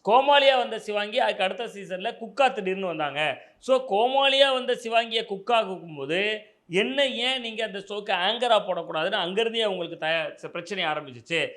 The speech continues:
அது மாதிரி அந்த நிகழ்ச்சியினுடைய கோ நிகழ்ச்சியை தொகுத்து வழங்கக்கூடியவரா இருக்கக்கூடிய, கோ ஆங்கரா இருக்கக்கூடிய ரக்ஷனோடும் அவருக்கு சில கருத்து முரண்பாடுகள் இருந்துச்சுன்னு நாளொரு மணியும் பொழுதொரு வண்ணமா டெய்லி ஒரு தகவல்கள் காற்றில் பறந்து வருது. எதுவா இருந்தாலும் தன்னோட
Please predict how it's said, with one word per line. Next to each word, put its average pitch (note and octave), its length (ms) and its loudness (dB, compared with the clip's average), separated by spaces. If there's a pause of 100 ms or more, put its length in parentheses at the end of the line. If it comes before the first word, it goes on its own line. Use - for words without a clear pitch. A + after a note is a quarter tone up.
(160)
அது G3 180 6
மாதிரி B3+ 240 4
அந்த A3+ 140 -2
நிகழ்ச்சியினுடைய A#3+ 920 -4
கோ A#3+ 180 4 (440)
நிகழ்ச்சியை A3 500 0
தொகுத்து A3 360 -6
வழங்கக்கூடியவரா F#3 580 -2
இருக்கக்கூடிய, D3 640 0 (360)
கோ C4+ 320 10
ஆங்கரா A#3+ 340 4
இருக்கக்கூடிய D#3+ 420 -2 (220)
ரக்ஷனோடும் A#3 600 2
அவருக்கு G3+ 240 -4
சில F#3 180 -6
கருத்து G3+ 300 -4
முரண்பாடுகள் F3+ 440 -6
இருந்துச்சுன்னு E3+ 560 -6 (260)
நாளொரு B3 360 6
மணியும் A3 300 -6
பொழுதொரு A3 400 -2
வண்ணமா F#3+ 220 -2
டெய்லி G3+ 260 -2
ஒரு F#3+ 120 -4
தகவல்கள் E3 540 -6
காற்றில் F#3 420 -2
பறந்து D#3 360 -4
வருது. F3 200 -4 (280)
எதுவா C#4 340 6
இருந்தாலும் F3 640 -2 (280)
தன்னோட E3+ 300 2